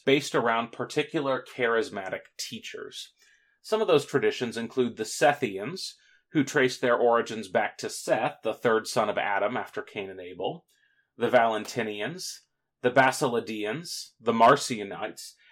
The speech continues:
and probably other groups that we can't categorize fully. Each of these groups had their own distinctive leaders, doctrines, and ethics. So how did they all come to be grouped together? Well,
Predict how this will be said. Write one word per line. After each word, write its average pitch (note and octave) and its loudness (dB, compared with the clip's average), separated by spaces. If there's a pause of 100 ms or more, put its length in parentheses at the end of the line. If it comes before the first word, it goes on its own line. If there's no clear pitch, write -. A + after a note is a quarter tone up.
and D#3 -2
probably A#3+ 2
other D#3+ 6
groups A#2 -4
that - -8
we D#3+ -4
can't D3 -12
categorize G2 2
fully. - -6 (580)
Each C#4+ 0
of C4 2
these D#3 -4
groups B2+ -2
had A#2+ -4
their A2 2
own B2 0
distinctive B2 -8
leaders, G#3 -4 (340)
doctrines, D#3 0 (240)
and G2+ -10
ethics. - -8 (880)
So E3+ 2
how E4+ 4
did F#4 4
they F#3+ 2
all F3 2
come C3+ -4
to D3 -6
be C#3 -6
grouped A#2 -8
together? G2+ -2 (1120)
Well, D3 6